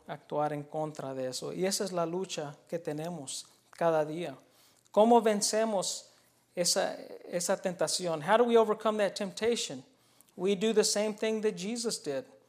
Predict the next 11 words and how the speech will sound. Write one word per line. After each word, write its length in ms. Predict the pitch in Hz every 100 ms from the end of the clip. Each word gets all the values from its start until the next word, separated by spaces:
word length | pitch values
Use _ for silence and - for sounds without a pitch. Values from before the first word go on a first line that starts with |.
| _ _ _ _ _ _ _ _ -
What 240 | 170 202
did 120 | 226
Jesus 360 | 180 220 214 175
do? 320 | 190 220 151 - - _ _ _ _ _ _ _ _ _ _ _ _ _
When 220 | 175 180
he 180 | 165 226
was 240 | 233 226
hungry, 580 | - 240 269 185 147 131 - - _ _ _ -
when 160 | 170
he 180 | 147 226
could 300 | 226 226 185